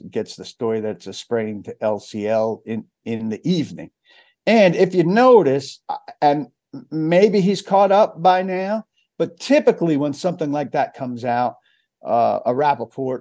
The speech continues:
or Schefter has it, and then the other guy quickly follows. Adam Schefter did not quickly follow. And the reason Adam Schefter didn't quickly follow, look, it, it, it's not hard to draw the dots here. You know, there's a chance I'm wrong, but I, I feel comfortable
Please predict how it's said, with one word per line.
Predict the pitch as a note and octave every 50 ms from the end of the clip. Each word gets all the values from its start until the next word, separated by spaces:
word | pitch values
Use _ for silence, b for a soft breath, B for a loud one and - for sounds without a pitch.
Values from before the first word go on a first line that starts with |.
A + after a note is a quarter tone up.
| - -
or | A2+ A2+ A2 A2
Schefter | - - - D3+ C#3 C3+ - _ B2+ A#2+ G#2+ F#2 -
has | - - E3+ D#3+ E3 D#3 D3+ D3 C3
it, | B2 B2 B2 -
and | B2 C3 C3+
then | C3+ C3
the | B2 B2
other | C#3 C#3+ C#3+ B2
guy | B2 A#2 A2 A2+
quickly | A2+ - - C#3+ C3+ C#3 B2+ A#2 A2+ A2 F2 -
follows. | - - - C3+ C3+ C#3 B2+ F#2 D#2+ E2 - _ _ _ _ _ _ _ _ _ _ _ _ _ _ -
Adam | E3 G#3 A#3+ G#3+
Schefter | - - - G3 F#3+ F#3+ F3+ D#3 C3
did | D3 C#3
not | C3+ E3 F#3+ - - _ _
quickly | - C#3 A#2+ A2+ - G2+ E2+
follow. | - _ G#2 F#2+ E2+ D2+ D#2+ F#2 A2 B2 _ _ _ _ _ _ _
And | - F3+ F#3+
the | F#3+
reason | A3+ B3+ A3+ A3+ A3
Adam | F#3 F3+ F#3 F#3+ F#3+ F3
Schefter | F3+ - G3+ F#3+ F3+ _ F3+ D#3
didn't | F3 F3+ D#3+ E3
quickly | F3+ - F#3+ F3+ F3+ E3 D3+
follow, | - - - F3+ F#3+ G3+ G3+ E3+ D3 D#3+ - - _ _ _ _ _
look, | F#3+ F3+ D3+ B2 _ _
it, | - - - _ _ _ _ _ _ _
it, | F3 E3 E3 G3 F3
it's | G3+ - - -
not | B3+ B3 G#3+ - D3
hard | F3 F3+ D#3+ C#3
to | C3 A#2+
draw | A#2+ C3 C3+ C3
the | B2 A#2
dots | A2 G#2 B2 A#2 G#2 - - -
here. | - C#2+ - - -
You | - G3
know, | A3 G#3 G3 F#3+ - - _
there's | - G#3+ G#3 G3+ -
a | F3
chance | E3+ - - G#3 G3 F#3+ E3+ F3+ F3+
I'm | D#3+ D#3+ D3+
wrong, | C#3+ C#3+ D3+ E3 F#3 F#3+ F#3+ E3+
but | D3 B2
I, | B2+ - - _ _ _
I | C#3 C#3+
feel | C#3 - D#3+ C#3
comfortable | - - - D#3+ D#3 D#3 - D3 B2+ A#2+ C3+ C3+ B2+ A#2 -